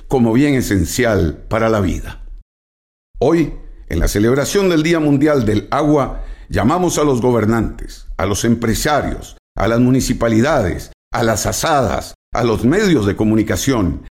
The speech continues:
a las universidades, a los estudiantes, a las familias y a todos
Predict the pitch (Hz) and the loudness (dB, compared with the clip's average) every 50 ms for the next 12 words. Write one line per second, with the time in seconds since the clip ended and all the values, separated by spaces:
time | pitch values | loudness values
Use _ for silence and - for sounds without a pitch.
0 | _ _ - - 110 113 101 - - 123 120 120 117 113 104 - - 117 127 160 | _ _ -4 -2 -2 -2 -2 0 2 2 2 2 2 0 0 0 0 0 2 2
1 | 180 160 143 131 107 101 - 120 110 110 98 123 117 - - 143 131 135 175 185 | 2 2 2 2 0 0 0 0 0 0 0 -2 -4 -2 0 2 2 4 4 2
2 | 180 165 143 131 127 123 127 120 117 113 110 127 120 131 160 202 208 190 170 156 | 2 0 0 0 -2 -2 0 0 0 -2 0 0 2 2 2 2 2 2 2 2
3 | 139 120 107 - - - - - 127 123 98 90 - 156 202 220 214 196 185 151 | 2 2 -2 -6 -12 -14 -4 0 0 0 2 0 0 2 2 4 4 2 2 0
4 | 120 113 - | -2 -6 -14